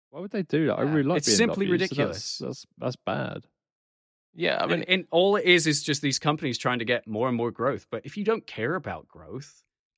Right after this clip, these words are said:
Speaker 2: design better products.
Speaker 3: That's
Speaker 1: Growth,
Speaker 2: You know?
Speaker 3: it, yeah.
Speaker 1: growth
Speaker 2: And
Speaker 1: is what is fucking up the whole world.
Speaker 2: Yeah, exactly. I, I really believe that. Yeah.
Speaker 3: Yeah.
Speaker 2: So the, the design was kind of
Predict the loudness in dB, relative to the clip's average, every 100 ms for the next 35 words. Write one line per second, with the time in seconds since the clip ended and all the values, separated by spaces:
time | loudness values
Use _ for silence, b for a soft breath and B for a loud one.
0 | -2 4 6 6 4 2 4 2 2 -10
1 | -4 -4 -6 -10 -2 4 6 6 2 -4
2 | -2 2 4 4 2 0 -2 -2 -6 -10
3 | -12 -10 -10 -10 -10 -8 -6 -6 -6 -10
4 | -16 -20 _ _ _ _ _ _ _ _
5 | _ -2 0 2 4 4 2 0 2 4
6 | 4 4 4 4 2 0 -4 -6 -8 -10
7 | _ _ -4 -4 -6 _ -4 -2 0 6
8 | 6 6 2 _ _ _ _ _ _ _
9 | _ _ -6 -6 0 0 2 6 6 4
10 | 2 2 4 4 0